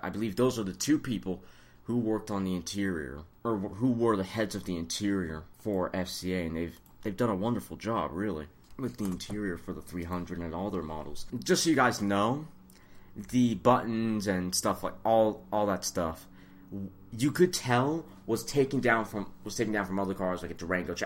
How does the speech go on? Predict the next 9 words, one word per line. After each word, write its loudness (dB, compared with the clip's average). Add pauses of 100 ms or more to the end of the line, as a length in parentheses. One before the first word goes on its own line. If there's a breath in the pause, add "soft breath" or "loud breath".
(140)
It 6
was 4
basically 6
a 2
shared 2
part 2
between -2
all 0
vehicles. 0